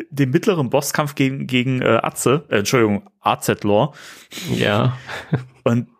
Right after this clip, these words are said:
Speaker 1: das ist einfach der fieseste Endgegner, den ich jemals in einem Spiel hatte. Wirklich. Also den, f-, da-, das ist die richtige Pest. Also die Steinengel und der, die hätten eigentlich an, an den Schluss gehört.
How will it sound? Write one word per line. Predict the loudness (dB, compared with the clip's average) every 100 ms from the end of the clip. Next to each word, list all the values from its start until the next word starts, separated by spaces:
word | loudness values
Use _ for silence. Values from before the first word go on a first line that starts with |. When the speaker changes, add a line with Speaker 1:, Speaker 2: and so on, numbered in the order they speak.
| _
Speaker 1:
das | -2 0 0
ist | -2
einfach | 0 -2
der | -2
fieseste | -4 -2 0 0 -2 -2 -2
Endgegner, | -4 -2 -2 0 0
den | 2 0
ich | 0
jemals | 0 2 0
in | -2
einem | -2 -4
Spiel | -2 0 0
hatte. | 0 -2 -4 _ -2
Wirklich. | -2 0 -4 -6 -4
Also | 0 0
den, | 0 -2
f-, | -2 -8 -12 -4
da-, | -4
das | -4 -4 -2 0
ist | 0 0
die | 0
richtige | 0 0 0 0
Pest. | 0 -2 -2 -8 _ _ _ _ _ -8
Also | -6 -2
die |
Steinengel | -2 0 -2 -2 0 2
und | 2 2
der, | 2 2 0
die | 0
hätten | 0 2
eigentlich | 0 2 0
an, | 0 0
an | 0
den | -2
Schluss | -2 -2 -2 -4
gehört. | -6 -2 -4